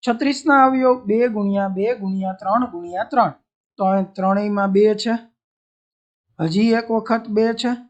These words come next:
તો ગુસ્સા બે ગુણ્યા બે એટલે ચાર. તો તમારે ચાર રૂપિયાવાળી મહત્તમ ટિકિટ ખરીદવી પડે. તો ચાર વાળી પાંચ લગાડો તો વીસ થઈ ગઈ, બરાબર? સાત લગાડો, અહીંયા આઠ લગ-,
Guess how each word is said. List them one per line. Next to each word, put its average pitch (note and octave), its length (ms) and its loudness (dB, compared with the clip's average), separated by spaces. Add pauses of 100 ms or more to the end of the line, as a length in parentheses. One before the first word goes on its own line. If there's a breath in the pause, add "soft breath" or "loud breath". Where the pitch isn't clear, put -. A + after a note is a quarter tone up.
(440)
તો F#3+ 100 -4
ગુસ્સા G3+ 500 -2
બે G#3 260 -2
ગુણ્યા G#3+ 420 -2
બે G3+ 160 0
એટલે G3 380 -2
ચાર. A3 320 0 (160)
તો G3 100 -14
તમારે G#3 460 -4 (200)
ચાર B3+ 300 4
રૂપિયાવાળી G#3 640 -2
મહત્તમ G3+ 540 -2
ટિકિટ G3 380 -10
ખરીદવી F3+ 460 -8
પડે. A3+ 300 0 (600)
તો G3 100 -2
ચાર G#3+ 360 2
વાળી G#3 260 2
પાંચ A3 360 0
લગાડો A#3 440 2
તો F#3 240 -12
વીસ G#3 340 -6
થઈ C4 140 -6
ગઈ, A3 220 -4 (560)
બરાબર? G#3 320 0
સાત A#3+ 340 -2
લગાડો, G3 420 -2 (320)
અહીંયા A3 240 -4
આઠ A#3 320 0
લગ-, G#3 220 -8